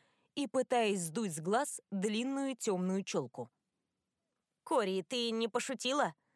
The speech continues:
Ты проклята? Пламя предвечное, ты проклята!» «Ори громче, а то вдруг не все услышат». Понятно, что не услышат. Заглушка надежно укрывала их столик от любопытных ушей,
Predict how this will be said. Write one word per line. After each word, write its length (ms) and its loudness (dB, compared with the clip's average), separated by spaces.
Ты 200 -2
проклята? 600 -2
Пламя 400 2
предвечное, 680 0
ты 180 -4
проклята!» 720 0
«Ори 240 -2
громче, 580 -2
а 120 2
то 140 0
вдруг 320 -4
не 140 2
все 180 0
услышат». 580 -2
Понятно, 580 0
что 240 -2
не 140 2
услышат. 640 -4
Заглушка 560 2
надежно 480 2
укрывала 480 2
их 160 -2
столик 520 -2
от 180 -2
любопытных 680 -2
ушей, 380 -4